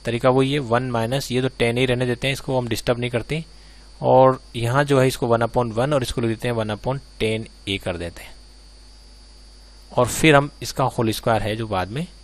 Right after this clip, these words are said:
करेंगे। तो ये तो हो गया वन minus टैन A, और यहाँ upon में यहाँ एलसीएम आ रहा है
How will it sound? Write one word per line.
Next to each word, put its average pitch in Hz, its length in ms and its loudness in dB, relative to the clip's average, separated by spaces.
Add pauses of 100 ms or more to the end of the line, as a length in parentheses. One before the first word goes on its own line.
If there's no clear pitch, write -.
(540)
करेंगे। 107 360 -4 (480)
तो 120 100 2
ये 151 160 2
तो 156 140 4
हो 139 60 6
गया 139 180 6
वन 131 260 4
minus 127 400 2 (120)
टैन 117 260 0 (120)
A, 131 220 -2 (1600)
और 123 340 6
यहाँ 123 520 0
upon 127 220 2
में 131 180 0
यहाँ 117 360 -2
एलसीएम 120 440 -2
आ 110 80 4
रहा 113 120 0
है 117 140 -2